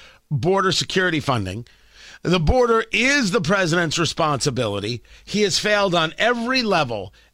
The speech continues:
And the plan now is, let's use social media to try and just blame Republicans. And the lemmings who follow me, they'll just hit retweet, retweet, retweet, and that's it. If following people blindly is bad,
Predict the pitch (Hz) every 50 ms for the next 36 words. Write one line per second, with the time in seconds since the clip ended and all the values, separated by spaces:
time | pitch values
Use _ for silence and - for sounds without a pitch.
0 | _ - 175 170 180 180 170 120 - 185 214 226 233 240 226 220 220 214 208 202
1 | 180 156 156 151 151 139 - 170 185 214 170 - - 220 226 185 - - 226 214
2 | 165 - 214 196 190 202 202 196 180 170 160 135 - - - - - - - 180
3 | - 196 208 190 190 185 175 170 139 120 185 196 196 196 190 180 139 175 190 180
4 | 185 151 117 160 156 151 139 151 - - 190 185 180 180 185 185 185 202 233 269
5 | 302 302 277 247 226 220 220 151 214 233 196 147 - 247 240 254 269 254 240 196
6 | 175 165 165 170 190 208 - - - _ - - - - _ _ _ _ _ _
7 | _ _ _ _ _ _ _ - 143 170 240 254 240 220 254 247 - - 208 240
8 | 226 - 220 247 262 214 - - 240 254 247 196 202 233 240 226 151 - 233 233
9 | 190 170 196 202 196 147 - 196 190 190 - 175 180 175 165 147 - - 156 110
10 | 92 - - - - _ _ - - - _ _ - _ _ _ - 262 311 359
11 | 302 226 - - - - - 269 277 277 285 277 285 277 254 208 226 247 240 247
12 | 240 180 202 208 214 214 214 214 208 208 202 202 196 185 139 123 151 139 127 113
13 | 104 95 85